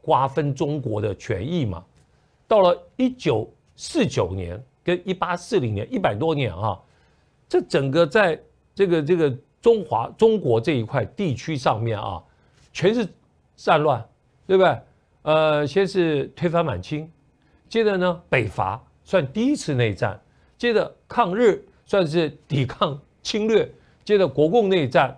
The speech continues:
算第二次内战。这个，这个真的到一九四九年呐，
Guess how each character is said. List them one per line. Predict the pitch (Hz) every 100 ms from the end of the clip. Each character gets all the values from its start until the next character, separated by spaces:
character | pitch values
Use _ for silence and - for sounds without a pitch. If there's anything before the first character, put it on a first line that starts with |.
| _
算 | - 156
第 | 127 262
二 | 180
次 | - 131
内 | 123 101
战。 | 113 107 _ _ _ _
这 | 320
个， | 190 - _
这 | 247
个 | 175
真 | - 233
的 | 196 - _ _ _
到 | 226 208
一 | 226
九 | 180
四 | 123 - -
九 | 131 98
年 | 95 87
呐， | 139